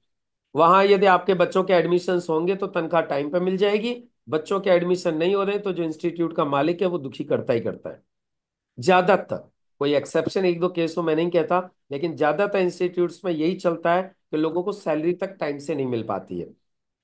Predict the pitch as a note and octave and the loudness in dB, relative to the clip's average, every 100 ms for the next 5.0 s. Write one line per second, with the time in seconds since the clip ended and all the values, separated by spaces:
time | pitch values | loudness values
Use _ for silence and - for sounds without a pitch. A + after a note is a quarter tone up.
0 | - A3+ A#3 C#4 A#3+ G#3+ G#3 F3+ F#3+ G3 | 4 4 6 6 6 6 6 2 2 0
1 | F#3+ D#3+ F3+ F#3 - G#3+ - _ A#2+ B2 | 2 2 0 -2 -6 -16 -18 _ -8 -4
2 | C#3 C#3+ D#3 F3 F3+ - F#3 - F#3 F#3 | -2 2 4 4 2 0 -4 -4 -4 0
3 | F#3 F3 F3+ F#3 _ _ _ _ _ _ | 2 0 -4 -6 _ _ _ _ _ _
4 | _ _ _ B3+ B3 A#3 - F#2+ - | _ _ _ -2 0 -2 -2 -10 -14